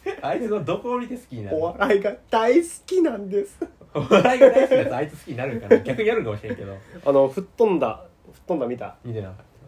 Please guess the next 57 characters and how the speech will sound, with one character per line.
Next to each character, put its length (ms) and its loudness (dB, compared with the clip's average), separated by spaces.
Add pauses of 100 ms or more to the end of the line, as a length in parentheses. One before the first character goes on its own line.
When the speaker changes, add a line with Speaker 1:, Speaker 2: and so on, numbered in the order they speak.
(240)
Speaker 1:
た。 80 -10
あ 40 -4
れ、 60 -6
見 120 -8
ん 60 -14
と 80 -12
決 140 -16
め 80 -12
て 60 -18
る 40 -18
け 80 -6
ど。 60 -2
Speaker 2:
河 140 -4
本 200 -4
大 200 -2
爆 240 -4
死 140 -14
し 80 -18
と 100 -8
っ 120 -8
た 80 -20
わ。 140 -20 (120)
Speaker 1:
あ、 220 -6
面 180 -6
白 160 -10
い 40 -12
ん？ 100 -14
実 180 -14
は。 160 -12 (140)
Speaker 2:
い 20 -6
や。 60 2
Speaker 1:
大 100 6
喜 80 -8
利 60 0
が 60 -2
で 80 -6
き 60 -10
る 60 -8
み 60 -12
た 60 -14
い 20 -20
な 60 -18
感 100 -18
じ？ 60 -16
Speaker 2:
い 40 -18 (240)
や、 140 -8 (240)
な 100 -12
ん 40 -14
か、 220 -14 (1700)
死 200 -12
ん 260 -4 (200)
で 140 -6
ん。 60 -14 (280)
Speaker 1:
あ、 320 6 (120)
そ 140 -8
う 60 -10
な 40 -14